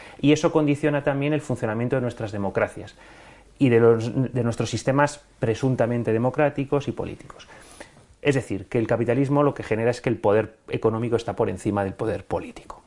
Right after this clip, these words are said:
Y entonces la gobernanza, eh, democrática, institucional, queda supeditada a las políticas que s-,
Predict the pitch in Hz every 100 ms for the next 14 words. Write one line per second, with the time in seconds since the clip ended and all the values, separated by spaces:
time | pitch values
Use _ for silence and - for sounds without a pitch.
0 | - 131 120 131 135 120 110 120 117 123
1 | 156 156 - 139 156 170 _ _ - -
2 | 135 127 127 123 120 147 160 151 135 131
3 | 127 127 127 127 117 - 110 120 - 139
4 | 156 - 135 139 156 139 131 131 156 139
5 | 190 - _ _ _ _ _ _ - 117
6 | 113 - - 123 135 135 143 143 - -
7 | -